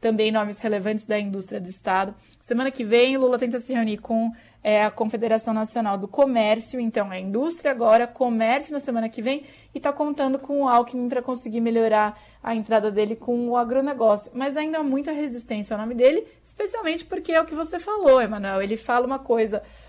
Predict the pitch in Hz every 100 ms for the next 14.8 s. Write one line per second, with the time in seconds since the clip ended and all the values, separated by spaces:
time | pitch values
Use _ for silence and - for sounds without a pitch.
0 | - - 269 254 254 262 302 370 359 359
1 | 349 - 285 262 302 311 285 294 302 -
2 | 285 294 320 277 220 220 214 - _ _
3 | - - - - 240 240 - 226 226 208
4 | 214 - 220 240 240 - - - 226 262
5 | 233 202 208 208 208 214 226 240 202 208
6 | - - 202 214 262 269 - _ - 254
7 | 285 302 311 - 233 233 240 240 226 -
8 | - 254 254 311 339 302 277 - - 277
9 | 262 - 240 294 277 226 - 240 269 269
10 | 226 233 349 - 233 220 240 262 240 220
11 | 208 208 196 - - 208 214 214 - 226
12 | 233 208 220 226 214 202 214 196 190 190
13 | 285 277 214 220 214 220 214 - 226 214
14 | 208 - - 277 285 262 226